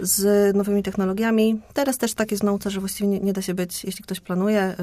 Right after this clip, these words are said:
być taką humanistką czy humanistą, trzeba programować i trzeba znać się na statystyce, y, nawet w każdej dziedzinie. I kognitywistyka jest właśnie taką dziedziną, która łączy i sztuczną inteligencję, i nauki społeczne, i nauki humanistyczne.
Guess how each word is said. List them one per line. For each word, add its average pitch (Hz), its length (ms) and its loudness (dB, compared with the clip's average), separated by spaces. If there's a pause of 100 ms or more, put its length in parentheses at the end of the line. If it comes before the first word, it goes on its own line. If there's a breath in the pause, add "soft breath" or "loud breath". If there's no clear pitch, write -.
być 180 160 -8
taką 175 240 -8
humanistką 190 600 -2
czy 190 100 -8
humanistą, 185 560 -4
trzeba 185 240 -4
programować 202 680 0
i 190 300 -2
trzeba 190 240 0
znać 190 220 2
się 185 100 -2
na 185 60 0
statystyce, 214 640 -4 (680 loud breath)
y, 190 140 4
nawet 208 320 4
w - 80 -16
każdej 190 300 -2
dziedzinie. 233 280 -2
I 208 80 -4
kognitywistyka 247 680 0
jest 220 80 -2
właśnie 233 200 0
taką 220 220 0
dziedziną, 208 260 0
która 208 180 -2
łączy 196 320 2
i 214 80 -4
sztuczną 226 300 -2
inteligencję, 196 540 0
i 202 40 0
nauki 196 180 -2
społeczne, 190 540 -2
i 196 100 -2
nauki 185 240 -2
humanistyczne. 185 680 -4